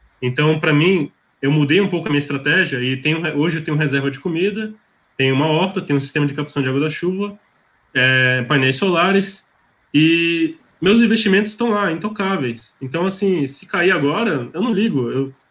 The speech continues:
eu tenho água, comida, combustível aqui que eu posso, eu posso gastar. E, é, uma coisa que me assusta nessa questão da digitalização do dinheiro que é um cenário que eu tô me preparando, que eu acho improvável de acontecer,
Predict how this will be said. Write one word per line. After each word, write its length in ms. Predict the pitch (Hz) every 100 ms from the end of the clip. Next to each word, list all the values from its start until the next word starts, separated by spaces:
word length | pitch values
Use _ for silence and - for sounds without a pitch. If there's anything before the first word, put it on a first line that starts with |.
| _ _ _ _
eu 60 | 139
tenho 240 | 135 175
água, 260 | 147 170 156
comida, 720 | 147 127 147 151 120 113 110 110 _ _
combustível 520 | 139 131 131 151 143 131
aqui 140 | 139
que 60 | 143
eu 40 |
posso, 480 | 151 156 165 160 151 - - - _ _ _
eu 60 | 143
posso 440 | 151 147 165 156
gastar. 560 | 151 170 - 131 117 - _ _ _ _ _ _ -
E, 600 | 147 156 156 151 147 -
é, 140 | 160 - _
uma 160 | 160 170
coisa 240 | 196 196
que 100 | 196
me 100 | 185
assusta 500 | 165 - 196 196 156
nessa 280 | 139 139 143
questão 300 | - 131 139
da 80 | 135
digitalização 500 | 139 147 131 127 131
do 60 |
dinheiro 420 | 120 127 170 143 - _ _ _
que 100 | -
é 80 | 156
um 100 | 180
cenário 420 | 185 170 143 139
que 60 | 139
eu 40 |
tô 80 | 143
me 100 | 143
preparando, 680 | 143 - - 127 160 190 190
que 160 | - 147
eu 100 | 135
acho 340 | 131 - 143
improvável 680 | 139 156 147 127 123 131 135
de 80 | 123
acontecer, 560 | 127 120 - 147 196